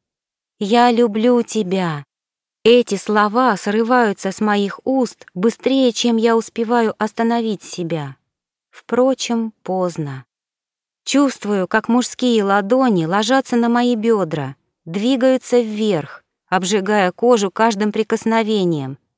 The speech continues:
забираются под просторную футболку. Я ведь полностью обнажена под ней. Почему мне не стыдно? Наоборот, ощущение такое,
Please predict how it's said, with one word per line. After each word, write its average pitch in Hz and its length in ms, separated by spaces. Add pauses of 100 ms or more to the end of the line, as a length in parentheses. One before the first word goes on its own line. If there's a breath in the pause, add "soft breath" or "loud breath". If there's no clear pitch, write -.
(160)
забираются 202 760
под - 180
просторную 202 640
футболку. 175 720 (420)
Я 247 280
ведь 220 200
полностью 220 600
обнажена 214 600
под 160 240
ней. 139 360 (600)
Почему 320 480
мне 208 220
не 208 180
стыдно? 160 600 (480)
Наоборот, 214 1080 (300)
ощущение 208 920
такое, 175 800